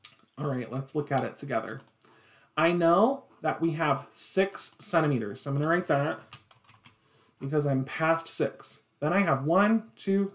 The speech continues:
three, four lines past. Those are all millimeters. So four millimeters. Now I'm going to write it in just centimeters. Six and four tenths centimeters.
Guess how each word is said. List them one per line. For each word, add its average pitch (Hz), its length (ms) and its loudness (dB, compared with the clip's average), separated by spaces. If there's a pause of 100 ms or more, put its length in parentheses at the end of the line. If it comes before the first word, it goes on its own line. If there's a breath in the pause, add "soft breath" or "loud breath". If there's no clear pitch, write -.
(100)
three, 160 360 -2 (400)
four 190 520 6 (100)
lines 156 440 -2
past. - 540 -2 (520 loud breath)
Those 135 260 4
are 156 100 4
all 196 380 4
millimeters. 180 800 0 (420 loud breath)
So 143 160 -2
four 160 460 -2 (180)
millimeters. 196 640 2 (580 soft breath)
Now 208 720 4 (300)
I'm 151 200 0
going 156 200 2
to 147 60 -8
write 165 200 2
it 190 100 2
in 190 100 0
just 220 200 2
centimeters. 208 480 0
Six - 720 -2 (1000)
and 131 240 0
four 160 500 0
tenths - 880 -4 (420)
centimeters. 147 800 0